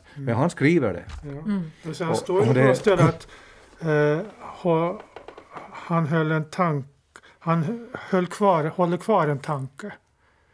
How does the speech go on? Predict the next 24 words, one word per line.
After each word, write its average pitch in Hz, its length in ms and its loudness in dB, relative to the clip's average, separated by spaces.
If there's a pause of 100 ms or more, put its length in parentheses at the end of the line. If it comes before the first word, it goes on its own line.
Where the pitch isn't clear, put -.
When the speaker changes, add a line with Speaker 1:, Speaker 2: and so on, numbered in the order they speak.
(140)
Speaker 1:
Det - 80 -6
är 165 40 0
väl 170 80 0
det 196 60 2
Speaker 2:
Ja. 190 60 2
Speaker 1:
han 165 100 2
gör 156 120 4
i 156 40 2
boken. 143 460 -2
Speaker 2:
Mm. 98 280 -10 (120)
Speaker 3:
Mm. 175 360 -6 (1700)
Men 196 120 -6
Speaker 2:
Precis. 202 280 0
Speaker 3:
det, 226 80 -14
men 202 180 0
det 214 220 2
är 233 100 0
lite 214 460 0
så, - 200 -6
den 202 260 -2
är 226 200 2
lite 208 280 -2
sån 185 200 -4
här, 180 180 -2